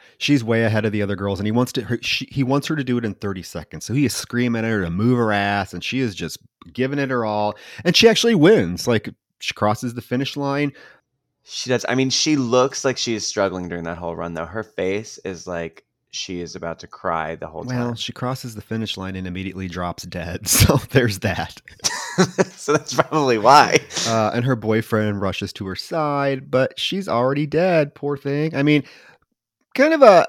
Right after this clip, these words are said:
Speaker 1: I, I, a unique way to open the film. You know, this ultimately at its core is a revenge film, right? It, it has that same revenge
Speaker 2: Yeah.
Speaker 1: theme that, like, a prom night does.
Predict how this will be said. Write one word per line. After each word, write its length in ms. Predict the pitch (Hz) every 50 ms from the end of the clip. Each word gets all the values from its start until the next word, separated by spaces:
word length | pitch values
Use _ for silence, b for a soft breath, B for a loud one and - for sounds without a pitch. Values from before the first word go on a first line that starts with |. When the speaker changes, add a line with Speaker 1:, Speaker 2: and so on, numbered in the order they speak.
| - _ _
Speaker 1:
I, 120 | 196 214 -
I, 500 | - 190 - - - - 110 95 - -
a 60 | - 208
unique 500 | 208 240 233 208 208 214 220 220 - 156
way 240 | 156 156 147 147
to 100 | 143 139
open 300 | - 110 120 117 131 123
the 80 | 120 113
film. 320 | - - 107 101 104 127
You 60 | 156 170
know, 160 | 170 160 160
this 200 | 190 190 - - -
ultimately 680 | - 160 160 156 - 170 160 143 131 131 131 123 123 120
at 140 | - 117 113
its 240 | 113 98 - - - _ _ _ _
core 640 | - - - - 160 160 135 113 101 98 95 92 90 b b b b b b b _ -
is 160 | 123 110 123
a 60 | 120
revenge 880 | 113 113 110 107 98 104 113 110 110 110 107 101 101 101 95 - - - _ _ _ _ _
film, 440 | _ - - 101 92 85 82 82 90
right? 260 | 95 98 104 104 101
It, 220 | 82 101 98 98 -
it 180 | 104 - -
has 220 | - 113 117 110 104
that 180 | 113 101 -
same 400 | - - 117 110 107 107 104 - -
revenge 540 | 101 104 110 104 104 120 110 113 113 120 147
Speaker 2:
Yeah. 320 | 165 160 135 117 107 95 98
Speaker 1:
theme 540 | 120 - - 135 120 117 117 113 110 113 113 b b b b
that, 100 | - 76 95
like, 140 | 101 92 -
a 40 | 92
prom 400 | - - - 117 107 104 98 92
night 240 | 87 82 76 71
does. 320 | 71 80 73 65 62 -